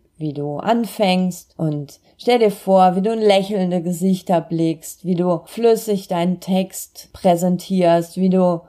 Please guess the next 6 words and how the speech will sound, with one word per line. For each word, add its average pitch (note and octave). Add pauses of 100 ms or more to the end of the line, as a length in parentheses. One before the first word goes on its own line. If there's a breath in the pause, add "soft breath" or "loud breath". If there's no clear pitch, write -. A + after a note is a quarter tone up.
(280 soft breath)
wie A3
alles A#3+
klappt, G3+
Technik E3+
funktioniert, D#3
wie D#3+